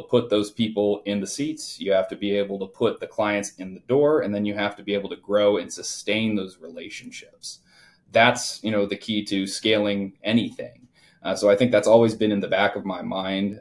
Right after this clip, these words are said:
uh, even throughout law school when I would meet with attorneys to try to get jobs, right? That was something that you did because you had to be a salesperson in a way. You had to go out and you had to develop relationships. It doesn't stop your first year as an associate, or it shouldn't, in my opinion.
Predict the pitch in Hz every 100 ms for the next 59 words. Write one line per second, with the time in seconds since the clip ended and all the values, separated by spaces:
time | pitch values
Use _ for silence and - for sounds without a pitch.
0 | - - - 101 98 98 98 - 95 104
1 | 107 - 95 95 98 95 98 _ _ 92
2 | 98 98 98 - 101 92 90 - 101 95
3 | 92 - 82 - - - - 90 - -
4 | - _ _ _ - 107 101 95 82 92
5 | 101 101 - 98 90 98 104 98 101 -
6 | 101 104 104 - 101 113 143 143 - 73
7 | - 69 69 78 - - _ _ 98 104
8 | 110 104 104 98 104 98 98 98 92 87
9 | 82 - 101 117 143 - - - - -
10 | _ - - 117 110 95 - 120 131 -
11 | - _ _ _ _ 104 104 123 113 -
12 | 95 113 101 101 117 101 85 - 113 123
13 | 98 - 78 - - 107 - - 90 95
14 | 87 85 82 85 92